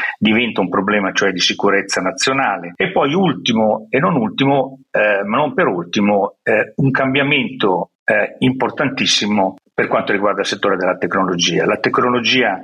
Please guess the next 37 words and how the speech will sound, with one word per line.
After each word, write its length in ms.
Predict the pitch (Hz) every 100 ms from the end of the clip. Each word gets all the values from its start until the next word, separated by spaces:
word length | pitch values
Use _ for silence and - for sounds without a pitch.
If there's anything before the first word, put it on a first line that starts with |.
| -
eh, 420 | 127 120 127 - - -
f-, 120 | - 131
basta 300 | 127 - 123
fare 180 | 127
un 100 | 131
esempio, 520 | 131 117 113 95 - 98
nel 600 | 95 101 117 123 131 131
settembre 540 | - 131 - 165 160
del 100 | 135
millenovecentottantuno 2000 | 131 139 139 127 127 143 143 - 135 127 - _ 120 - 143 139 - 147 131 104
esce 580 | 110 110 - 104 92 - _
il 160 | 101 -
primo 320 | 123 120 113
I 60 |
B 60 | 104
M, 320 | 117 117 104
il 180 | 98 90
cosiddetto, 800 | - 101 101 104 120 - 110 101
quello 180 | 110 110
che 140 | 104
veniva 320 | 104 104 107
chiamato 360 | - 107 110 -
cinquantuno 580 | - 101 - 95 - 107
cinquanta, 840 | 90 104 95 95 82 - - 110
che 200 | - 127
cambia 400 | 131 131 127 117
completamente 720 | 110 104 113 104 110 110 113 -
il 60 | 101
nostro 260 | 101 98
modo 300 | 98 104 107
di 160 | 98 98
vivere 460 | 101 107 104 101
e 40 | 95
di 120 | 92
percepire 580 | 95 87 87 87 98 92
la 80 | 87
tecnologia. 760 | - - 90 90 - - -